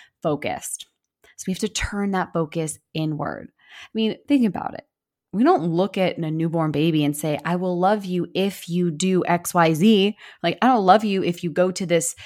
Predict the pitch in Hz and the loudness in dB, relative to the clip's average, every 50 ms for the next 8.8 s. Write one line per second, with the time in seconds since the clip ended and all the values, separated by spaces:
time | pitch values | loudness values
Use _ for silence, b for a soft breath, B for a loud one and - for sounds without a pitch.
0 | B B B B B - - - 240 247 240 226 196 202 196 - - - 240 226 | B B B B B -14 -2 4 6 8 8 8 6 4 -2 -2 2 4 6 8
1 | 226 208 185 180 - 170 175 170 165 165 170 - - _ - 202 214 214 214 220 | 8 8 8 6 4 2 0 0 0 -2 -2 -4 -10 _ -8 -4 -2 -2 -2 -2
2 | - - 202 180 196 196 196 202 196 185 175 170 151 - 170 165 165 165 175 190 | -2 -2 -4 -2 0 0 0 0 0 -2 -2 -2 -4 -4 -6 -6 -6 -6 -6 -4
3 | 196 202 202 196 190 185 180 180 151 170 160 175 175 170 170 170 - - - - | -4 -4 -4 -4 -4 -4 -4 -4 -4 -6 -6 -4 -2 -2 -2 -4 -4 -6 -4 -2
4 | 233 226 - 214 175 - _ - - 220 220 208 151 170 165 156 156 160 170 _ | -2 -2 -2 -4 -8 -8 _ -6 0 0 0 0 0 -2 -4 -4 -4 -4 -6 _
5 | _ _ _ _ - 131 95 - - _ _ _ - - - - - - 226 233 | _ _ _ _ -8 -8 -6 -8 -12 _ _ _ -2 -2 -2 -2 -2 -6 -4 -4
6 | 220 202 - _ - 220 254 262 311 339 320 285 - 190 214 247 233 196 180 160 | -4 -4 -8 _ 2 6 8 8 8 8 6 4 4 6 8 8 8 8 8 6
7 | 165 190 208 226 208 220 208 214 254 269 226 180 - 151 - - - - - 160 | 6 6 6 6 6 6 8 6 6 6 4 0 0 0 0 0 0 0 0 0
8 | 147 - 131 104 95 - - - - - 175 190 226 277 320 311 | 2 2 2 0 0 -2 -4 -6 0 6 8 10 10 10 10 8